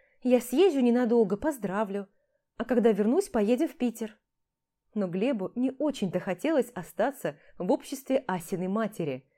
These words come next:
Вчера вечером ее хватило ему сполна. «Аська, пол бы хоть протерла в квартире, гость все-таки!»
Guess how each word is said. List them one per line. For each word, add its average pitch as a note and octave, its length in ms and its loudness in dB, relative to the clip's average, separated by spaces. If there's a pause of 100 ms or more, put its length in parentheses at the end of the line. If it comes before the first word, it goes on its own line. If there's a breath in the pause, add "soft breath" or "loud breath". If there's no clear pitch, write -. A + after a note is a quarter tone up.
(120)
Вчера E3+ 320 0
вечером E3 560 -2 (240)
ее F3+ 340 0
хватило C#4+ 460 2
ему G3 320 2
сполна. A3 640 -4 (800)
«Аська, G#3 600 2 (220)
пол F4+ 200 4
бы C4 100 10
хоть C4 220 6
протерла C#4+ 480 8
в G#3+ 80 -8
квартире, A#3+ 680 4
гость G4 320 10
все-таки!» G#3 640 4